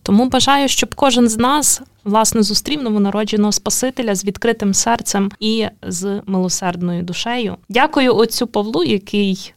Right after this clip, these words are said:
запросив нас до ресторації життя, і ми спільно сьогодні фактично готували цю страву, тому що ми є разом і ми допомагаємо одні одним.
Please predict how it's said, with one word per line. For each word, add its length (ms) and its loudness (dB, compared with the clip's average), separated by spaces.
запросив 580 -2
нас 540 0
до 400 -2
ресторації 680 -2
життя, 540 -4
і 220 -4
ми 140 -4
спільно 500 0
сьогодні 680 2
фактично 560 0
готували 640 0
цю 180 -4
страву, 640 -2
тому 280 0
що 480 -2
ми 260 0
є 260 0
разом 580 0
і 200 2
ми 220 0
допомагаємо 800 0
одні 380 -2
одним. 500 -4